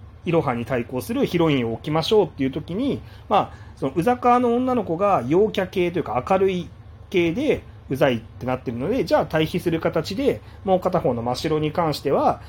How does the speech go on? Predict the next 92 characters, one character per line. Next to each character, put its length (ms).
え 420
ー、 160
冷 80
た 140
い 120
系、 200
ダ 220
ウ 60
ン 160
系 280
と 100
い 100
い 20
ま 100
す 100
か、 220
そ 160
の、 400
ち 80
ょ 40
っ 20
と 80
暗 300
い 200
性 220
格 280
を 60
し 80
て 140
い 80
て、 340
な 140
お 60
か 140
つ、 340
ま 100
あ、 140
何 220
か 80
し 100
ら 80
の 140
う 100
ざ 140
さ 140
が 120
あ 60
る 80
っ 20
て 60
い 80
う 80
の 100
が、 100
ま 140
あ、 60
ち 80
ょ 0
っ 20
と 80
め 100
ん 60
ど 80
く 100
さ 100
い 80
女 300
系 220
の 120
方 220
向 240
で、 240
え 200
ー、 100
う 40
ざ 120
さ 160
を 80
担 160
保 140
す 120
る 80
と。 140
え 240
ー、 40
み 100
た 100
い 60
な 80
感 180
じ 100
で、 240